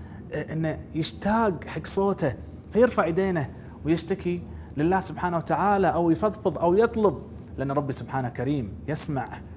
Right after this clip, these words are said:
هو السميع يسمعك، ها؟ بي-، يعني بكل ما تبي، قول اللي عندك كله. فربي سبحانه كريم بكرمه ورحمته ولطفه أنه يسمع البشر في دعائهم، لكن في بعضنا وفي بعض الناس قلبهم حجر،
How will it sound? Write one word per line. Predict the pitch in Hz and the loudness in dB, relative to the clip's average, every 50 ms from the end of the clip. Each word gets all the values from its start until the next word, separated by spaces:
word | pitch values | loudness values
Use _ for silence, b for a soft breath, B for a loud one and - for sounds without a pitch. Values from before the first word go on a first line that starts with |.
| B B B | B B B
هو | - 131 | -2 -2
السميع | 131 123 - - 120 123 139 151 135 110 - - B B B B B B | 0 0 -2 -4 -2 -2 -2 -2 -2 -4 -6 -10 B B B B B B
يسمعك، | - 139 - - 214 - 170 - - - - - - - B B B B B B B B | -8 -6 -4 -4 -4 -2 -2 -4 -4 -6 -14 -14 -14 -14 B B B B B B B B
ها؟ | B 151 - - - - 156 143 | B -4 -4 -4 -8 -8 -2 0
بي-، | 175 185 185 185 175 156 170 | 0 2 2 0 -2 -4 -4
يعني | 175 170 165 143 175 | -4 -2 -2 0 0
بكل | 170 156 175 175 - 240 247 233 | 0 -2 0 2 4 4 4 4
ما | 208 202 190 | 4 2 2
تبي، | 190 - 190 185 196 165 127 139 | 2 2 0 0 0 0 0 0
قول | 220 269 269 247 190 156 | 2 4 6 6 6 6
اللي | 143 147 151 | 6 2 2
عندك | 131 147 147 127 123 104 90 | 0 -2 -2 -2 -4 -4 -4
كله. | - 123 110 98 101 - - B B B B B B B - | -4 -4 -4 -4 -6 -10 -12 B B B B B B B -2
فربي | 139 160 160 151 | 0 0 0 -2
سبحانه | - - 117 - - 147 143 123 | -4 -6 -6 -6 -4 -4 -4 -4
كريم | - - - 123 147 156 143 131 | -4 -4 -2 0 2 2 2 0
بكرمه | 117 110 120 - 165 170 175 175 175 190 185 - - B B B B B B B B | -2 -4 -2 2 4 4 6 6 4 4 2 0 -4 B B B B B B B B
ورحمته | - 135 160 165 - 170 156 - - 160 139 131 127 | 2 2 2 2 2 -2 -2 -2 -2 -2 -2 -2 0
ولطفه | 131 160 180 175 - - 190 - 139 | 2 2 2 2 0 -2 -2 -2 -2
أنه | 127 120 117 120 117 | -4 -4 -4 -2 -2
يسمع | 135 135 - 131 127 104 | -4 -4 -4 -6 -6 -6
البشر | 107 107 117 147 - 151 131 98 | -6 -6 -6 -6 -4 -6 -6 -6
في | 90 - | -8 -8
دعائهم، | 107 107 113 139 170 170 143 143 139 120 104 - B B B B B B B | -8 -4 0 2 2 2 2 -2 -4 -6 -8 -10 B B B B B B B
لكن | 127 123 - 135 120 | -6 -4 -4 -4 -4
في | - 131 | -4 -4
بعضنا | 117 127 - 139 127 123 123 113 - - B B B B B B B B | -2 0 0 0 0 -2 -4 -4 -6 -10 B B B B B B B B
وفي | - - 135 | -4 -2 0
بعض | 123 143 127 123 127 | 2 2 2 0 0
الناس | 123 123 143 147 143 127 - - | -2 0 0 0 0 0 -2 -4
قلبهم | - 147 160 151 143 135 120 | -2 0 0 0 0 -2 -2
حجر، | - - 175 160 165 147 | 0 0 2 2 2 2